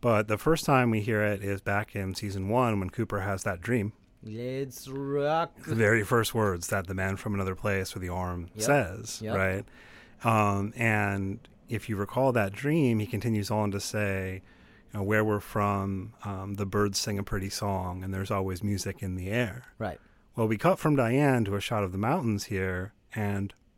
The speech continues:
Speaker 1: birds chirping.
Speaker 2: Yep.
Speaker 1: And I noticed that. I thought
Speaker 2: And
Speaker 1: that
Speaker 2: there's
Speaker 1: was
Speaker 2: a
Speaker 1: very
Speaker 2: couple,
Speaker 1: cool.
Speaker 2: couple times in this episode where, uh, there's an edit that is linking a statement by one of the characters to something that we are about to or have just seen that I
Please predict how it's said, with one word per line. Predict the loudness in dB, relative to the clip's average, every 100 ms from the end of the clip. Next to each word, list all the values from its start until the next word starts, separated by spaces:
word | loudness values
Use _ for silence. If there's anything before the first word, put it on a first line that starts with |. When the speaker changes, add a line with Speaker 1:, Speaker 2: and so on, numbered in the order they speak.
| _
Speaker 1:
birds | -2 -2 -4
chirping. | -8 -8 -8 -8
Speaker 2:
Yep. | -8 -8 _ -12
Speaker 1:
And | -8 -6
I |
noticed | -6 -8 -10 -12
that. | -12
I | -12
thought | -10 -8
Speaker 2:
And |
Speaker 1:
that | -2
Speaker 2:
there's | -2
Speaker 1:
was | 0
Speaker 2:
a |
Speaker 1:
very | 0
Speaker 2:
couple, | 0 0 -2
Speaker 1:
cool. | -4
Speaker 2:
couple | -6 -2
times | -4 -2
in | -2
this | -2
episode | -2 -2 -2 0
where, | 2 2 0 -4
uh, |
there's | -4 -4 -4
an | -6 -2
edit | 0 2 0 -6 -16 -8
that | -2 -2 -4 _ -20 _
is | -8 -6 -4
linking | -4 -2 -2 -2 -2 -2 -4
a | -8
statement | -6 -4 -4 -4 -6 -2
by | -2
one | -2 -2
of | -2
the | -2
characters | 0 0 -2 -4 -6
to | -4 -6
something | -4 -6 -4 -4 -4
that | -4
we | -4
are | -2 -2
about | -2 -2 -4
to | -4 -4
or | -2
have | -2 -2
just | -4 -6 -6
seen | -4 -4 -4
that | -6
I | -2